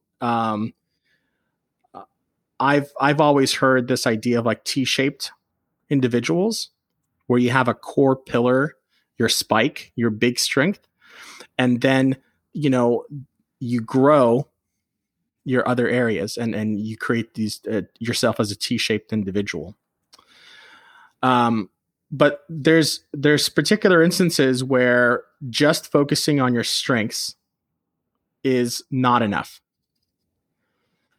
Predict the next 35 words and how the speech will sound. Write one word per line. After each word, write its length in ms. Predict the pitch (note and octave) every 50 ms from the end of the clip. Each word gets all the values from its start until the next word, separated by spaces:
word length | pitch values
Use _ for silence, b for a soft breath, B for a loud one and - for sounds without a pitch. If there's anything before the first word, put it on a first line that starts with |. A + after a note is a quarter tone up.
| _ _ _ _ _ _ _ _ -
And, 440 | C3 C3 B2+ B2 B2 A#2+ A#2 F#2 - _ _ _ _
and 100 | B2+ C3+
I, 120 | C3+ A2+ - -
Robert, 320 | D3 C#3+ C#3+ C#3+ C#3+ C#3
I 60 | C#3
know 100 | C#3+ D#3
you 140 | E3 E3+ D3+
have 140 | D3+ C#3+ B2+
a 60 | B2+
really 200 | B2+ B2+ B2 A#2+
good 280 | A2+ B2 A2+ A2+ _ _
point 220 | - - B2+ A#2+
of 100 | A2+ G#2
view 220 | A2 A#2+ B2 B2 A#2
on 160 | A2+ G#2+ G#2
that. 320 | G2 G2 G2 F#2+ F2+ _ _ _ _ _ _ _ _ _ _ _ _ _
So 180 | - - -
could 220 | A#2+ - - A#2+ -
you 120 | D#3 D3+
talk 340 | - - - C#3+ B2+ B2+ -
about, 400 | C#3 C3+ B2+ B2 B2 A2+ - -
like, 200 | A#2 A#2 A2 - _ _ _ _ _ _ _
there's 260 | C3 B2 A#2 B2+ B2+
a 60 | C3+ C3
situation 500 | - E3+ - - F#3 F#3 - - C#3 B2
where 140 | A#2+ A#2
it's 120 | A#2 A2 -
like, 180 | A2+ G#2+ - _
you 100 | - A2
can't 220 | - - A#2+ G2+
just 120 | G#2+ G2+ -
focus 280 | A2 G2 - - -
on 80 | G2 F#2
your 80 | G#2
strengths. 420 | - - - F2 F2 - - -